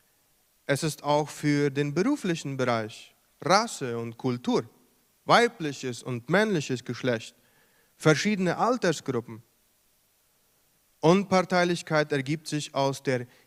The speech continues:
Integrität, Aufrichtigkeit und Ehrlichkeit des Geistes, der Willensstärke,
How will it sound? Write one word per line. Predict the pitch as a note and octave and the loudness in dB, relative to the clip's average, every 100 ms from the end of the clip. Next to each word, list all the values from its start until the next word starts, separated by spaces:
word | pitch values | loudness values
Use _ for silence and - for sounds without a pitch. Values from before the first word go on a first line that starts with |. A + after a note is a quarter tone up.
| _ | _
Integrität, | - G3 G3 G3 F3 D3+ C#3+ - C#3 A#2 - - _ _ | 0 0 2 0 0 0 -2 -2 -2 -2 -6 -20 _ _
Aufrichtigkeit | C#3+ F3+ A3 G#3 G3 F#3+ F#3+ - D#3 - D3 D3 D#3 | 4 6 6 2 0 0 -2 -6 -8 -4 0 0 0
und | F3 D#3 | -4 -4
Ehrlichkeit | G#3+ C4+ D4 B3+ A3+ F#3 - E3 E3 D#3+ - - _ | -2 0 -2 -2 -6 -8 -4 0 0 -2 -12 -20 _
des | D3 C#3 - | 0 0 2
Geistes, | C3+ C3+ C3+ - B2 A#2 - _ _ _ _ _ _ | 4 4 2 -4 -6 -6 -14 _ _ _ _ _ _
der | C3 A#2+ A2+ | 2 2 6
Willensstärke, | F#3 A#3 G3+ - - D3 C#3+ D3 C3+ | 6 6 2 -4 -2 0 0 -2 -6